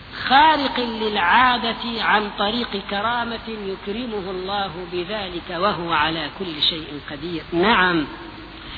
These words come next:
ينبغي أن نفرق بين الكرامة وبين المخاريق والحيل، هذا لا بد من التفريق بينه وبين الكرامات،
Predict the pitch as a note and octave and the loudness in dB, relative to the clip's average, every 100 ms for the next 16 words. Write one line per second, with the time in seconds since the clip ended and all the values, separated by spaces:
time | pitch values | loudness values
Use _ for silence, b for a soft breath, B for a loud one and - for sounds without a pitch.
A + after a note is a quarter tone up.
0 | B - F3 C4+ C4 G#3 F3 E3+ F3+ E3+ | B 0 4 6 4 0 0 -2 -2 -2
1 | F3+ - G#3+ F3+ F3 E3 F3+ E3 D#3 D3 | -2 -2 -2 -2 -4 -4 -4 -4 -4 -8
2 | - E3 F#3+ E3+ D#3 - E3 D#3+ G3 E3 | -4 4 4 4 0 -6 -6 -4 -4 -2
3 | E3 D#3+ E3 D#3+ E3 F3+ A3+ E3+ D#3 D3+ | -2 -2 -4 -4 -4 -4 -6 -6 -6 -8
4 | - - C4+ C3+ - - - - D#3+ D#3 | -2 0 2 0 -6 -16 -14 -6 -6 -4
5 | E3 E3 F3 F3 F#3+ G3+ - G3+ - G3 | -6 -6 -6 -4 -4 -4 -6 -10 -4 -6
6 | G#3+ D4 D4 G#3 G3 G#3 C4+ G#3+ G3+ A3 | -2 -2 0 0 2 2 2 2 0 0
7 | F3+ D3 F3 E3+ G3 C#4 E3 | -2 -4 0 2 4 4 2